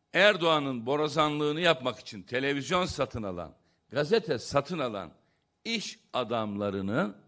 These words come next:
iş insanlarına, yani Erdoğan'ın borazanlarına kredi verir, geri alamaz. Kredi verir, geri alamaz.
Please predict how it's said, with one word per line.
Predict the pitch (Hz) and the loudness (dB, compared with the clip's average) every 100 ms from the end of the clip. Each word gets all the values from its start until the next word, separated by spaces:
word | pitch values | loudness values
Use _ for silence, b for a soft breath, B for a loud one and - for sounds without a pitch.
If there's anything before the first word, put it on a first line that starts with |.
| - | -2
iş | 226 - - | -2 -2 -8
insanlarına, | 120 113 98 107 95 92 90 90 92 135 208 185 - _ _ _ _ _ _ _ _ _ _ _ - | -6 -6 -4 -6 -4 -4 -4 -4 2 4 2 -2 -16 _ _ _ _ _ _ _ _ _ _ _ 0
yani | 135 170 147 | 6 6 6
Erdoğan'ın | 123 - 190 208 143 127 117 107 95 95 | 2 6 10 10 8 0 0 -2 -8 -4
borazanlarına | 147 156 127 143 127 120 117 120 180 226 196 b b b b b | 0 0 0 0 0 -4 -6 -4 -4 -4 -6 b b b b b
kredi | - 220 233 185 170 | -2 8 8 8 8
verir, | 147 185 220 214 - - | 8 10 8 6 -12 -2
geri | 135 127 110 | 2 4 2
alamaz. | 90 82 76 - - _ _ _ _ | -2 -6 -12 -20 -20 _ _ _ _
Kredi | 220 240 175 170 | 0 2 4 4
verir, | 131 139 214 190 - 117 | 4 4 4 2 -10 -2
geri | 131 120 104 | 0 2 0
alamaz. | 101 98 85 76 - | -2 -4 -6 -12 -18